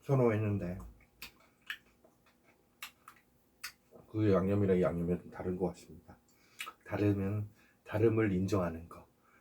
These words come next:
그것이 살아가는 방식이겠죠. 저는 이제 꼬치 뿔덩이였는데 다름을 인정하지 않았지만 배우는 거,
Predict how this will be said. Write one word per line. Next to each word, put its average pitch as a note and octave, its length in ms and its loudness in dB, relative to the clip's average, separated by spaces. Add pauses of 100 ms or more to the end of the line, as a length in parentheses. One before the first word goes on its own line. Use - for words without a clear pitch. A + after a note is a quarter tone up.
(120)
그것이 - 380 -6
살아가는 B2+ 600 -8
방식이겠죠. - 960 -6 (1700)
저는 A2 200 4
이제 F2 280 0 (320)
꼬치 C3+ 240 -2
뿔덩이였는데 A2+ 680 4 (1200)
다름을 A2 360 6
인정하지 G2 400 4
않았지만 D#2 560 -4 (3750)
배우는 A2+ 320 6
거, F2 140 -2